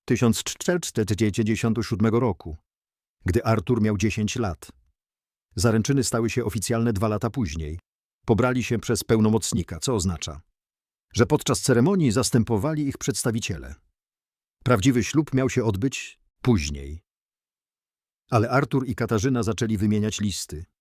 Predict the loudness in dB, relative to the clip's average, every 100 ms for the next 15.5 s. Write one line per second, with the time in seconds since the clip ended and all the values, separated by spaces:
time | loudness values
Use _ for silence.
0 | _ _ _ _ _ _ -6 0 0 0
1 | 0 -2 -4 -6 -6 -8 -12 _ _ _
2 | _ 2 2 0 0 -2 -2 -6 -6 -8
3 | -8 -14 _ _ _ _ _ _ _ _
4 | _ 0 0 2 0 -2 -2 -4 -4 -2
5 | 0 0 0 -2 -4 -2 -4 -8 _ _
6 | -8 -4 -4 -4 -6 -4 -4 -4 -10 -16
7 | _ _ _ _ _ _ _ _ _ -2
8 | 2 2 2 2 2 0 0 -2 0 -2
9 | -2 -2 -6 -10 -10 -12 -16 _ _ _
10 | _ -2 0 0 -2 -2 2 4 4 2
11 | -2 -4 -2 0 0 0 -2 -4 -8 -12
12 | -14 -16 _ _ _ _ 0 0 2 2
13 | 2 4 2 2 -2 -2 -2 -2 -2 -2
14 | -2 -2 -2 -2 -2 0 0 2 4 4
15 | 2 -2 -6 -12